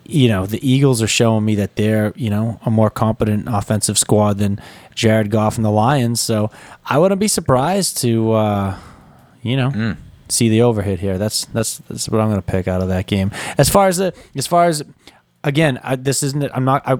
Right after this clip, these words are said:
Speaker 1: I wouldn't pick either of these teams to put on my card. I'll put the over
Speaker 2: Yeah.
Speaker 1: on my card. If I had to pick
Speaker 2: Cool.
Speaker 1: either one, Eagles plus three and a half or San Fran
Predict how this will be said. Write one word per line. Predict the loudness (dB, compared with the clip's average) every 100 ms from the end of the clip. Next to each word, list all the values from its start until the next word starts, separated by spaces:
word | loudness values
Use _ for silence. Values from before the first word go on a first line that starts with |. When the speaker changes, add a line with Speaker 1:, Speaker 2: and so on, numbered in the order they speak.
| -2
Speaker 1:
I | 0
wouldn't | 0 0
pick | 0 -2 -4 -20 _ _ -6
either | -2 2
of | 2
these | 2
teams | 0 0 0 -2
to |
put | -2 2 2
on |
my | 2
card. | 0 2 2 0 -4
I'll | -2
put | 0 0
the |
over | 0 0 2
Speaker 2:
Yeah. | 0
Speaker 1:
on |
my | 0 -2
card. | 0 2 0 -4 -18 -14
If | -6
I | -4
had | 0 0 -2
to |
pick | -2 -2 0
Speaker 2:
Cool. | 0
Speaker 1:
either | 2 4
one, | 4 4 2 -2 _ _ -8
Eagles | -4 0 0 -2
plus | 0 0 0
three | -2
and | -2
a |
half | 0 0 -2 -2
or |
San | -2 -2 -2
Fran | 0 -2